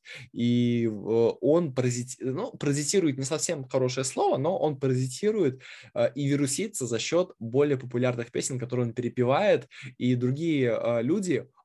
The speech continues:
упоминают там этого артиста, которого он перепел, чтобы тот репостнул это себе. И, ну вот, вообще, ре-, когда... э, эм, ск-, просто чтобы вы понимали силу репостов, Оливия, по-моему, Родриго,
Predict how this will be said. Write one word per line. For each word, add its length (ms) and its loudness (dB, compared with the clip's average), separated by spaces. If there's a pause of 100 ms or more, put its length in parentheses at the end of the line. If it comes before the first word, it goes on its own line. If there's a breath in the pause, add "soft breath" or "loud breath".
упоминают 560 0
там 160 2
этого 280 -2
артиста, 460 -4
которого 340 -2
он 120 -2
перепел, 440 0
чтобы 260 -4
тот 200 0
репостнул 400 -2
это 160 -2
себе. 460 0 (320 loud breath)
И, 500 6
ну 180 0
вот, 260 -2 (1400)
вообще, 440 4
ре-, 180 0
когда... 380 2
э, 640 0 (460 loud breath)
эм, 640 -2 (140)
ск-, 180 -10
просто 280 0
чтобы 200 4
вы 40 4
понимали 380 2
силу 300 0
репостов, 680 0
Оливия, 680 -2
по-моему, 340 -6
Родриго, 560 2